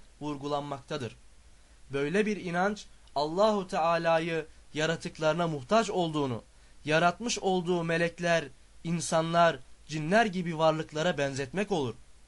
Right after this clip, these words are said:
Çünkü meleklerin mekanı göklerdir. Cinlerin ve insanların mekanı yerlerdir. Bu varlıklar Allah'ın yaratmış olduğu mekanlar arasında Allah'ın dilediği kadar hareket etmektedirler.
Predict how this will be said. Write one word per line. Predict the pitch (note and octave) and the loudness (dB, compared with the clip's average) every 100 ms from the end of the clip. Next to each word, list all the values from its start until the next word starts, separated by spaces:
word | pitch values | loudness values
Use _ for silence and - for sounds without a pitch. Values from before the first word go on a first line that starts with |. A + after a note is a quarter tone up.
| - - - | -20 -20 -18
Çünkü | - G#3+ G#3+ G3+ | -2 0 0 -2
meleklerin | F3+ F3+ F3+ E3+ F#3 G#3+ | 0 0 -2 -2 0 0
mekanı | F3 - D#3+ D#3+ | -2 -4 -4 -2
göklerdir. | D3 C#3+ D3+ F#3 D#3 B2 - - - - - - | -4 -4 0 0 0 -8 -10 -20 -20 -20 -20 -8
Cinlerin | E3 F3+ F#3 A#3 A#3+ | -2 0 2 2 2
ve | G#3+ | 0
insanların | F#3 E3 F3 E3 F#3 A3+ | -2 -4 -4 -2 -2 -2
mekanı | F3+ - D#3+ F3 | -4 -4 -4 -2
yerlerdir. | F#3 D3+ D#3 G#3 F#3+ C#3+ A2+ - - - - - | -2 -2 0 -2 -2 -6 -8 -20 -20 -20 -20 -8
Bu | E3+ | -2
varlıklar | F#3+ F3 D#3 D#3 D#3+ G#3 A3 - - - | 0 0 -2 0 2 2 0 -14 -10 -2
Allah'ın | D3 D3+ D#3 D#3+ A3 | 0 4 4 6 2
yaratmış | F3 D#3+ D#3+ E3 D#3 | 2 2 0 -2 -6
olduğu | - D3+ C#3 C#3+ | -2 -2 0 -2
mekanlar | C#3+ C3 D3 C3+ F3+ | -4 -6 -4 0 0
arasında | - D#3 D3+ D3+ C#3 D3 F3 F#3+ - - - - | 2 0 -2 -4 0 4 4 4 -12 -20 -14 -6
Allah'ın | C#3+ D3 D3 D3 F#3+ F3+ | -4 0 0 2 -2 -4
dilediği | D#3 D3+ C#3+ D#3 | -6 -8 -8 -10
kadar | - C#3 C#3+ | -6 -4 -4
hareket | C3+ C#3 C3 G3 | -4 -8 -4 -4
etmektedirler. | F#3 E3 D3 B2+ C#3 B2+ A#2+ | -4 -6 -8 -8 -8 -4 -4